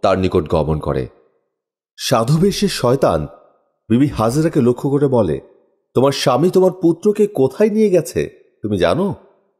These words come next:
উত্তরে হাজেরা বললেন, "আমার স্বামী তো ইসমাইলকে নিয়ে জিয়াফতে গমন করেছেন।" তখন শয়তান তাকে বলল, "তুমি তোমার স্বামীর চালাকি ধরতে পারোনি, সে তোমার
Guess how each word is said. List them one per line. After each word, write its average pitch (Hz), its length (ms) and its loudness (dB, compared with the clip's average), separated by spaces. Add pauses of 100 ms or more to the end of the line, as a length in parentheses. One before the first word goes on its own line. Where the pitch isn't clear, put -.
(360)
উত্তরে 104 320 0
হাজেরা 82 360 0
বললেন, 90 380 0 (640)
"আমার 151 200 2
স্বামী 165 380 -2
তো 196 120 2
ইসমাইলকে 180 500 0
নিয়ে 95 560 -2 (100)
জিয়াফতে 160 500 0
গমন 139 300 2
করেছেন।" 82 480 -2 (1000)
তখন 98 240 0
শয়তান 110 500 0
তাকে 92 200 -6
বলল, 87 420 2 (560)
"তুমি 135 220 2
তোমার 139 200 2
স্বামীর 127 400 -2
চালাকি 110 400 0
ধরতে 104 320 -2
পারোনি, 87 380 -2 (420)
সে 113 200 0
তোমার 110 240 2